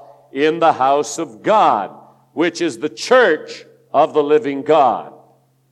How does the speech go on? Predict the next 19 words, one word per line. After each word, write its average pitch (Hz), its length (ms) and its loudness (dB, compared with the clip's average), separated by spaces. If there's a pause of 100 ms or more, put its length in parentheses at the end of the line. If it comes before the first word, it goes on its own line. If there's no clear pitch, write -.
(520)
So 156 260 -2
we 156 200 0
know 240 360 4
that 185 220 -4
what 202 180 2
he 185 200 -4
is 170 280 -6 (360)
referring 196 720 2
to 160 180 -2
here 143 440 -2
is 208 480 0
church 208 460 -2 (340)
government, 160 680 0
how 190 280 4
you 180 260 -2
ought 180 300 0
to 175 100 -4
conduct 170 680 -4
yourself 170 960 0